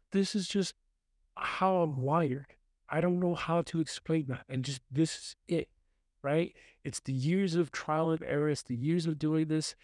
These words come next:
Most people would have quit. Most people would have quit at the first sign of, like, failure. I failed multiple times, but I'm still doing this 'cause there's not, there, I, I couldn't do anything else. It's either, it's this trading, this trading.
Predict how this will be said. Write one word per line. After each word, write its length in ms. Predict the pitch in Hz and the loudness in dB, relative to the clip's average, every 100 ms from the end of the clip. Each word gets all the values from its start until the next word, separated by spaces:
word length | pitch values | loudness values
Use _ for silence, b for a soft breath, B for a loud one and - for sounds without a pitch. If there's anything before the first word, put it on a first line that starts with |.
| B B B B B | B B B B B
Most 300 | 156 208 233 | 2 2 4
people 240 | - 190 185 | 2 0 2
would 180 | 175 | 0
have 140 | - - | 0 -4
quit. 380 | - - 196 - _ - | -4 2 2 0 _ -2
Most 220 | 180 - | 0 0
people 160 | 202 196 | 0 4
would 160 | 196 | 4
have 120 | 180 - | 4 2
quit 220 | - 175 | 2 2
at 120 | 139 | 0
the 80 | - | -6
first 320 | - 190 175 | 0 0 2
sign 240 | 180 180 | 2 2
of, 140 | 175 - | 0 -2
like, 180 | 156 139 | -2 -2
failure. 520 | - 143 160 190 220 - _ - | -2 0 2 4 2 -2 _ 0
I 140 | 196 | 0
failed 380 | - 220 208 - | 4 4 4 2
multiple 580 | 175 165 185 - 160 160 | -2 0 0 0 -2 -2
times, 600 | - 143 120 - - - _ _ | -2 -4 -4 -8 -16 -16 _ _
but 140 | 185 | 0
I'm 140 | 165 143 | 0 -2
still 320 | - 185 175 | -4 0 2
doing 340 | 143 185 185 | 4 4 4
this 200 | 139 127 | 0 -6
'cause 180 | - 147 | -4 -4
there's 200 | 156 147 | -2 -2
not, 200 | 165 170 - | 2 0 0
there, 180 | 147 160 | -2 0
I, 140 | 151 156 | 0 -4
I 80 | - | -6
couldn't 340 | - - 180 156 | -4 0 2 2
do 160 | 160 | 2
anything 280 | 165 160 160 | 2 2 0
else. 180 | 165 - | 0 -2
It's 160 | 160 190 | -2 0
either, 340 | 185 156 147 b b b | 2 2 0 b b b
it's 160 | 139 123 | -10 -6
this 420 | 131 180 220 - - _ | 2 4 4 -2 -12 _
trading, 400 | - 160 139 127 - - | -2 0 0 -4 -12 -4
this 260 | 156 175 | -2 -2
trading. 460 | - - 160 127 | -4 -2 0 0